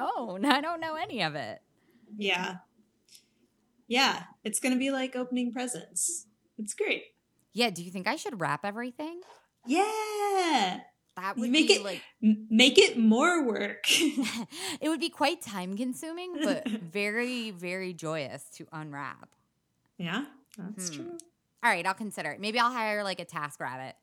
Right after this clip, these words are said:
Speaker 2: Ooh, that would be cute.
Speaker 1: Just to pack things. Or
Speaker 2: Yeah.
Speaker 1: to wrap things before I pack them.
Speaker 2: Yeah.
Speaker 1: Yeah.
Speaker 2: Uh, what's your last piece of news?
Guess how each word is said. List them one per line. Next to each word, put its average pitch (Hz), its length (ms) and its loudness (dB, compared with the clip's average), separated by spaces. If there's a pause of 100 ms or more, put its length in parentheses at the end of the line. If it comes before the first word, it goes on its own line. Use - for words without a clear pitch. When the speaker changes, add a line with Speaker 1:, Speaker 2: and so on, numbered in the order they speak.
(500)
Speaker 2:
Ooh, 311 540 4
that 185 160 0
would 247 140 -4
be 214 120 0
cute. 185 400 -6 (280)
Speaker 1:
Just 190 180 -14
to 175 60 -16
pack 156 320 -8
things. 123 380 -14 (220)
Or 180 60 0
Speaker 2:
Yeah. 175 200 2
Speaker 1:
to 196 140 -2
wrap 160 260 0
things 151 280 -8
before 156 260 -12
I 131 80 -12
pack - 280 -16
them. - 260 -20 (220)
Speaker 2:
Yeah. 202 380 -8 (340)
Speaker 1:
Yeah. 165 160 -12 (1080)
Speaker 2:
Uh, 214 180 2
what's 226 240 2
your 262 120 2
last - 360 -4
piece 247 200 -4
of 180 120 -8
news? 180 420 -10